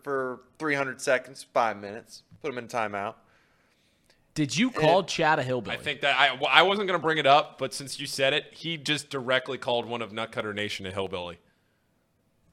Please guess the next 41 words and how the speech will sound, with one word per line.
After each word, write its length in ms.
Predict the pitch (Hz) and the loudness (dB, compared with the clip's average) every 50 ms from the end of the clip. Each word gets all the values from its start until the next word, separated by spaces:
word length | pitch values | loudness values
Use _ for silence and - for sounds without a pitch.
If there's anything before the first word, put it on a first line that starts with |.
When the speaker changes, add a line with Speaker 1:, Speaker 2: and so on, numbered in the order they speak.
| _ | _
Speaker 1:
Well, 140 | - 139 135 | -12 -8 -6
I 60 | 135 | -6
said 200 | 135 - 147 135 | -4 -2 0 0
a 60 | 117 110 | 0 0
hillbilly 500 | 107 139 135 120 127 120 113 107 107 101 - | -2 -4 -4 -2 0 0 0 -2 -4 -6 -10
to 160 | - - 113 | -14 -14 -12
another 280 | 101 113 135 117 95 95 | -10 -8 -6 -6 -6 -6
hillbilly. 420 | 98 87 82 85 73 65 65 65 - - _ _ _ _ _ _ _ _ | -8 -8 -10 -10 -12 -12 -14 -16 -18 -20 _ _ _ _ _ _ _ _
Speaker 2:
Yeah, 320 | 151 208 254 202 104 98 - - | 4 6 6 6 4 0 -6 -12
so 240 | - - 151 151 151 | -2 0 2 2 4
insinuating 880 | - 156 170 170 - - 185 202 202 185 160 135 127 120 117 113 110 110 | 4 2 0 0 2 2 2 2 2 2 0 0 0 -2 -2 -4 -6 -6
that 180 | 113 113 104 | -6 -8 -8
Chad 320 | - - 151 143 131 131 123 | -6 -4 -2 0 0 0 -2
is 220 | 131 131 135 110 | -4 -6 -6 -6
a 60 | 117 | -6
hillbilly, 540 | 113 135 143 131 107 113 107 101 101 98 95 | -4 -4 -4 -4 -4 -6 -8 -8 -10 -12 -10
which 360 | 101 117 127 117 - - - - 104 | -8 -6 -6 -6 -6 -8 -8 -6 0
I, 200 | 131 139 143 139 143 139 - - 127 - _ - - | 2 2 2 2 -2 -10 -20 -20 -20 -20 _ -2 2
Casey, 280 | 180 185 180 180 139 | 2 2 2 2 -2
you're 80 | 131 139 | -4 -2
just 200 | 185 185 135 127 | -2 -2 -2 0
digging 220 | 151 151 139 143 | -2 -2 -2 -2
yourself 360 | 131 131 - - 147 139 135 135 | -4 -4 -2 0 0 0 0 0
in 80 | 123 | -2
a 60 | 117 | -2
hole. 240 | 117 135 151 135 110 | 2 2 2 2 0
Just 240 | - - 127 117 - | -2 -6 -6 -6 0
grab 260 | - 147 170 202 190 | 2 4 4 6 6
that 180 | 196 185 175 - | 4 2 2 0
shovel 420 | - - 156 160 160 139 131 120 120 | -2 0 2 2 2 2 0 -2 -4
and 120 | 113 117 | -4 -4
go 180 | 110 131 135 139 | -2 0 0 2
a 40 | 139 | 2
little 180 | 139 131 123 | 0 0 -4
further, 340 | 110 - 131 131 123 110 98 | -4 -4 -4 -4 -4 -6 -8
brother. 280 | 95 107 101 101 101 - _ _ _ _ _ _ _ _ _ | -10 -10 -12 -12 -12 -16 _ _ _ _ _ _ _ _ _
Speaker 1:
Well, 460 | - 147 180 202 208 190 165 170 170 - - - - | -10 -6 -6 -6 -6 -6 -8 -10 -10 -12 -16 -18 -14
I, 40 | - | -14
I, 140 | 139 156 170 - _ _ _ _ _ _ _ _ _ _ _ _ _ _ _ _ _ _ _ _ _ | -12 -12 -14 -16 _ _ _ _ _ _ _ _ _ _ _ _ _ _ _ _ _ _ _ _ _
whatever. 440 | - 190 247 277 254 214 240 240 240 233 | -6 -4 -4 -4 -4 -6 -8 -10 -14 -14
I 100 | 185 196 | -14 -14